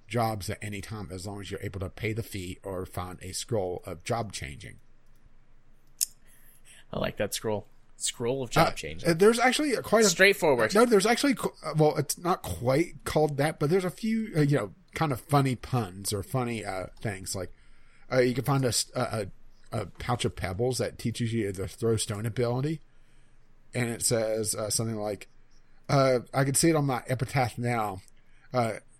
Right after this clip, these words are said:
Speaker 1: Emily, uh, lost all her weapons and died throwing stones at monsters." <laughs> It, it's not heavy
Speaker 2: Yeah.
Speaker 1: on comedy, but it's one of these games that it knows when to use it. Uh,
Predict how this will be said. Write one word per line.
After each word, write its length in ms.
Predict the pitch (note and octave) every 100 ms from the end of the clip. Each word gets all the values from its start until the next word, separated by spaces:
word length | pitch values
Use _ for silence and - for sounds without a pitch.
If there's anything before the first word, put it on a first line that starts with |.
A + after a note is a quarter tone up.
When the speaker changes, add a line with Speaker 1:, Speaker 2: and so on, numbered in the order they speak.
| -
Speaker 1:
Emily, 420 | C3+ C3+ C#3+ C3+ A#2
uh, 100 | C#3
lost 300 | B2+ B2+ -
all 120 | C3
her 80 | B2+
weapons 360 | A#2+ A#2 B2 A2+
and 120 | G#2
died 300 | B2 A2 A2
throwing 260 | C3 A#2 G#2+
stones 300 | - A2+ G#2
at 100 | -
monsters." 580 | G2+ F#2 - - - - - - - - - - - - - - - - -
<laughs> 100 | F#3+ - A3+ - A3+ - G#3+ A3+ - G#3+ - F3 - F3+ - - - -
It, 140 | -
it's 180 | D3 -
not 220 | - -
heavy 680 | - - - C3 C#3 C3+ G#3
Speaker 2:
Yeah. 100 | -
Speaker 1:
on 140 | F#3+
comedy, 600 | F3+ - F#3+ G3+ A#3+ C4+ - - - - - - -
but 280 | - D3 D3
it's 200 | C#3+ -
one 160 | D3 E3+
of 60 |
these 160 | D#3+ C#3+
games 300 | - C3+ B2+
that 200 | B2 A2 - - - - - - - - -
it 180 | D3 C#3
knows 260 | D3 D#3 D3
when 200 | D3 C#3
to 80 | B2
use 360 | A2 A2 G2
it. 240 | - - - - - _ - - - - _ - -
Uh, 140 | A2+